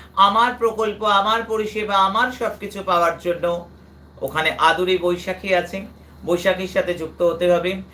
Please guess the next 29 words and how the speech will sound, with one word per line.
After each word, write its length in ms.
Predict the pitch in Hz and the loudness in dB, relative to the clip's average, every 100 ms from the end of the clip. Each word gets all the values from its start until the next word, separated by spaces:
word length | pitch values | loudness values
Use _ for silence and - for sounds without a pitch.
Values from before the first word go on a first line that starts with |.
| - - | -18 -6
এবং 300 | 214 262 254 - | 0 0 0 2
অদ্ভুত 540 | 180 190 185 226 254 | 2 2 2 0 0
সুন্দর 460 | - 240 233 254 269 | -4 -8 -4 0 2
আজকে 280 | 226 - 190 | 2 0 -2
রক্তদান। 600 | 165 - 165 151 127 98 - - - - | -2 -4 -6 -4 -4 -8 -20 -20 -20 -8
আমি 220 | - 165 185 | -2 0 -2
ছিলাম 380 | - 190 208 233 | -6 -2 0 0
সূক্ষ্ম 360 | 214 208 - 175 | -4 -12 -10 -10
শরীরে, 420 | - 147 127 131 - - - | -6 -6 -6 -10 -12 -18 -6
যারা 380 | 147 190 196 - | 2 4 4 0
এসছে 400 | 196 185 - 233 | -4 -4 -6 -8
তাদেরকে 380 | 214 175 170 175 - | -4 -4 -4 -6 -4
অনেক 280 | 160 180 170 | -4 -2 -4
আশীর্বাদ 500 | 139 - 120 131 - | -6 -8 -6 -6 -6
করেছি। 340 | 127 120 - 123 - - - - | -8 -8 -10 -14 -16 -20 -18 0
এবং 320 | 185 208 214 - | 2 2 0 2
আগামী 380 | 185 190 214 226 | 2 2 0 2
দিন 340 | 226 226 202 | 2 2 0
নদিয়ায় 460 | 180 180 185 185 180 - - - - - | 0 2 2 2 0 -8 -20 -20 -14 -2
সান্ত্বনা 400 | 160 156 160 156 | -2 -2 -4 -2
গুপ্তের 380 | 156 - 160 | -2 0 0
নেতৃত্বে 480 | 151 147 156 151 156 | 0 -8 -6 -4 0
রক্তদান 580 | 143 135 156 151 143 139 | 0 0 -4 -2 0 -2
রয়েছে। 420 | 143 147 190 196 - - - - | -4 -6 -6 -10 -10 -18 -16 -6
আমি 200 | 143 143 | -6 -2
চাইব 260 | 147 143 147 | -2 0 -2
প্রত্যেকে 540 | 151 175 - 202 214 | 0 -2 -2 -12 -4
রক্তদান, 640 | 185 - 170 160 160 156 | -2 -2 -4 0 0 0
জীবনদান। 560 | 139 147 165 170 165 | -6 -4 -4 -2 -2